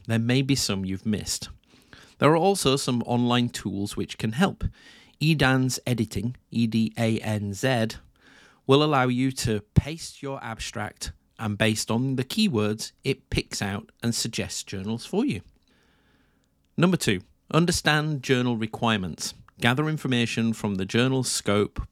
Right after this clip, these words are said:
c-, publication requirements, and submission guidelines. Number three,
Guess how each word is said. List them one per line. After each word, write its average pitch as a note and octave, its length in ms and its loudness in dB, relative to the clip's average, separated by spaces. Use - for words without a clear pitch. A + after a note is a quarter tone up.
c-, - 140 -4
publication C3+ 640 -2
requirements, G2 720 -4
and G2+ 220 -2
submission F#2+ 640 -4
guidelines. E2 640 -8
Number F3 200 6
three, G#2 400 2